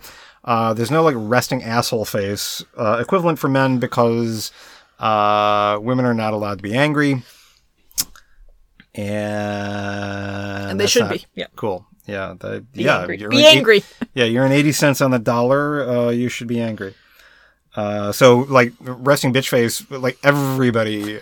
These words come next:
Speaker 1: uh, like, everyone ought to have one, but, like, maybe, like, resting,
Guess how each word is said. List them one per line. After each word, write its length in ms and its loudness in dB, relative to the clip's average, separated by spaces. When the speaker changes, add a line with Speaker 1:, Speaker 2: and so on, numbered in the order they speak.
Speaker 1:
uh, 380 -4
like, 140 -4
everyone 420 2
ought 180 -4
to 100 2
have 280 2
one, 480 0
but, 260 2
like, 180 4
maybe, 220 0
like, 160 0
resting, 680 2